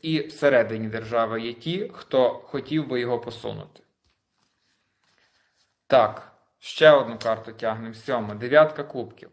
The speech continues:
Також карта така підтримуюча, хороша, тому що, ще раз кажу: згідно з його бажанням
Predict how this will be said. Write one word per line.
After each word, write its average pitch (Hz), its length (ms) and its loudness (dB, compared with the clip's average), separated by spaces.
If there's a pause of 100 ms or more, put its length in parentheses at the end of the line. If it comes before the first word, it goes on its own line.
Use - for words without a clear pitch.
(220)
Також 131 420 0
карта 113 340 0
така - 200 -16
підтримуюча, 110 800 -4
хороша, 156 600 -2 (260)
тому 131 140 -10
що, 127 140 -12
ще 127 200 -2
раз 113 160 -6
кажу: 110 320 -8 (140)
згідно 160 680 -8
з 113 100 -14
його 120 280 -4
бажанням 113 600 -4